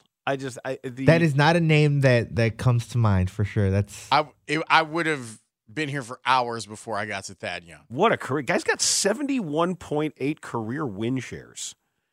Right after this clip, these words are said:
Speaker 1: It's really kind of amazing. At thir-,
Speaker 3: O G,
Speaker 1: at
Speaker 3: man.
Speaker 1: thirty-five years old, he has played in el-,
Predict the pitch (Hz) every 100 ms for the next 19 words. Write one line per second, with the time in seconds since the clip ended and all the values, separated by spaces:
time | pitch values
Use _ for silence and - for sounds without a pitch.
0 | _ - 139 151 254 262 - - 185 113
1 | 90 92 107 123 92 - _ _ _ _
2 | _ _ _ _ _ - 117 98 139 117
3 | 151 175 123 131 160 160 - 139 123 117
4 | 131 113 - _ _ - 247 302 247 -
5 | - - 151 95 80 82 - 127 117 113